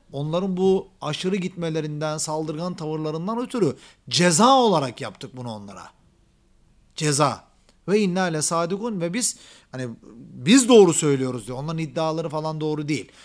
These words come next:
Çünkü Yahudiler insanlara bu çok fazla yiyecek yasağıyla muhatap olmayı bir üstünlük vazi-, şeyi olarak anlatıyorlar. Diyorlar ki, "Ya biz o kadar üstün bir insanız ki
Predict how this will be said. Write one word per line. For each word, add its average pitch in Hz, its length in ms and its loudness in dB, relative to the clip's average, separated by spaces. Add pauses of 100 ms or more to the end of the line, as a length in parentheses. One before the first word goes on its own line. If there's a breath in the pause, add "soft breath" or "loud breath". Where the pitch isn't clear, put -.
(120 loud breath)
Çünkü 151 200 -6
Yahudiler 160 640 -2
insanlara 160 720 -6 (440 loud breath)
bu 143 440 0
çok 202 240 -4
fazla 156 360 -4
yiyecek 151 420 -2
yasağıyla 156 720 -4
muhatap 151 420 -4
olmayı 170 360 -4
bir 180 100 -6
üstünlük 185 460 -6
vazi-, 165 400 -8
şeyi 160 200 -4
olarak 151 340 -2
anlatıyorlar. 107 600 -14
Diyorlar 202 260 -6
ki, 143 100 -8
"Ya 120 140 -8
biz 120 100 -12
o 135 100 -6
kadar 147 200 -8
üstün 151 340 -10
bir 151 140 -8
insanız 214 400 -8
ki 143 260 -6